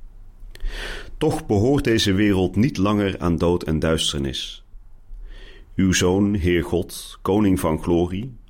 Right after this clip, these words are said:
heeft door zijn kruisdood en verrijzenis de vorst van deze wereld ontroond.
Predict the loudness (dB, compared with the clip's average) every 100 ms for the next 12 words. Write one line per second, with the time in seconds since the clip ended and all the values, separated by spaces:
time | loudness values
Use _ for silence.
0 | -20 -20 -20 -20 -20 -4 0 2 2 2
1 | 2 0 2 2 2 2 0 0 2 0
2 | 2 0 0 -4 -2 -4 0 0 0 -2
3 | 0 2 2 2 2 2 2 -2 -2 -4
4 | -2 0 0 -2 -6 -16